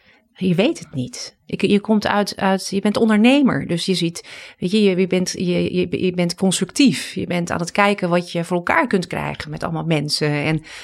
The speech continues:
je bent aan het, eh, eh, investeren, ondernemen, ver-, je bent aan het maken. Eh, dus dat is een hele andere instelling dan, ehm,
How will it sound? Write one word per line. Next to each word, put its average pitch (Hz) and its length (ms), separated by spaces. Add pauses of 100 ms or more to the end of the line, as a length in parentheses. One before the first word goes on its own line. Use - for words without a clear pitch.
je 160 100
bent 180 180
aan 170 100
het, 170 240
eh, 175 680
eh, - 80
investeren, 185 760
ondernemen, 185 760
ver-, 175 220 (260)
je 196 100
bent 208 240
aan 185 100
het 175 140
maken. 190 680 (320)
Eh, 175 180
dus 190 140
dat 240 160
is 233 120
een 220 100
hele 262 320
andere 185 720
instelling 160 720
dan, 165 420
ehm, 165 640